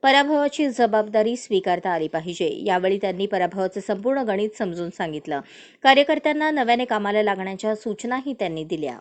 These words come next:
देवेंद्र फडणवीस यांनी आज भाजपच्या विधिमंडळाच्या बैठकीत बोलत असताना निवडणूक निकालाचं संपूर्ण गणित समजावून सांगितलं. भाजपचा पराभव का झाला, याबाबतही त्यांनी खुलासा केला. ते म्हणाले की, "एक विशिष्ट नॅरेटिव्ह तयार करण्यात आलं, ज्यामुळे भाजपचा पराभव झाला."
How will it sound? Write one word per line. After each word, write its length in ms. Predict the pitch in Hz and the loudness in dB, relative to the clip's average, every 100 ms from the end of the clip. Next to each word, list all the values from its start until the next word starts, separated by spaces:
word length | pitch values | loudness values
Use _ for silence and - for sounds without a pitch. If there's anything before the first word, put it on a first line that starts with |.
| - | 2
देवेंद्र 360 | 233 233 240 | 4 4 2
फडणवीस 580 | 247 233 233 240 269 269 | 0 2 2 2 -2 2
यांनी 240 | 220 202 | 0 2
आज 180 | 202 196 202 | -2 -2 -2
भाजपच्या 500 | 208 196 214 240 220 | -4 -2 -4 -2 0
विधिमंडळाच्या 760 | 220 220 254 285 277 269 269 | 0 -2 -4 -2 -2 -4 -2
बैठकीत 420 | 269 233 233 240 247 | 0 0 -2 -4 0
बोलत 320 | 208 196 196 | 0 0 -2
असताना 420 | 196 220 208 220 | -4 -4 -2 -2
निवडणूक 440 | 233 214 240 277 277 | -2 0 0 -2 -4
निकालाचं 440 | 240 208 190 185 214 | -2 -2 -2 -2 -4
संपूर्ण 380 | 214 190 220 220 | -4 -4 -2 0
गणित 320 | 220 202 233 240 | 0 0 -2 -4
समजावून 360 | 196 165 170 | -6 -4 -6
सांगितलं. 500 | 185 180 160 156 165 175 - - - - | -4 -6 -6 -6 -6 -8 -14 -20 -10 2
भाजपचा 420 | 269 269 320 359 | 2 2 0 2
पराभव 380 | 349 285 277 302 | 4 2 2 2
का 160 | 285 | 2
झाला, 280 | 262 285 277 | 2 0 0
याबाबतही 640 | 294 240 220 226 240 277 | 2 2 2 2 0 0
त्यांनी 280 | 302 262 226 247 | 0 0 -2 -2
खुलासा 380 | 240 185 185 | 0 0 -2
केला. 300 | 185 180 160 170 _ _ _ - | -6 -4 -6 -8 _ _ _ 0
ते 80 | |
म्हणाले 340 | 196 202 190 247 | 0 0 0 0
की, 240 | 277 208 - _ - | 0 -4 -4 _ 0
"एक 140 | 285 294 | 0 2
विशिष्ट 480 | 262 277 349 349 381 | 0 2 2 2 0
नॅरेटिव्ह 520 | 302 254 262 302 311 | 2 2 2 0 0
तयार 260 | 285 226 220 | 2 2 2
करण्यात 320 | 220 214 214 | 0 0 0
आलं, 300 | 214 233 170 165 | 0 0 -2 -2
ज्यामुळे 360 | 220 214 220 240 | 0 0 2 0
भाजपचा 560 | 226 214 226 262 294 | 0 0 0 -2 -2
पराभव 380 | 285 240 180 190 | -2 0 0 -2
झाला." 320 | 185 196 165 | -6 -4 -4